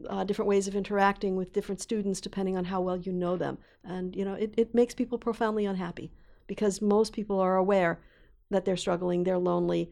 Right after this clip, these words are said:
they see other people in the environment doing much better than they are. And, and, you know, um, that tends to be what brings students out of the woodwork and into either our office or behavioral medicine or some other,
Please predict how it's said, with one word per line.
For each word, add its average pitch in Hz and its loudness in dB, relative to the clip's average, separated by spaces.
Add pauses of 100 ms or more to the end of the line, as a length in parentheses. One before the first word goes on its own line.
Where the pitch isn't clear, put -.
(160)
they 196 -2
see 185 0
other 190 2
people 190 -4
in 180 0
the 180 2
environment 180 0
doing 190 2
much 180 -4
better 180 2
than 180 -4
they 170 -2
are. 170 -2
And, 175 -6
and, 180 -4 (320)
you 196 -4
know, 180 -4 (200)
um, 180 -4 (140)
that 208 -2
tends 208 -2
to 208 -6
be 185 -2 (340)
what 208 0 (200)
brings 214 4
students - -6 (240)
out 196 4
of 190 -2
the 196 -2
woodwork 185 -2
and 190 -2
into 196 -4
either 180 0 (440)
our 202 4
office 190 -2
or 196 2
behavioral 190 -2
medicine 185 -6
or 185 -6
some 196 -4
other, 185 2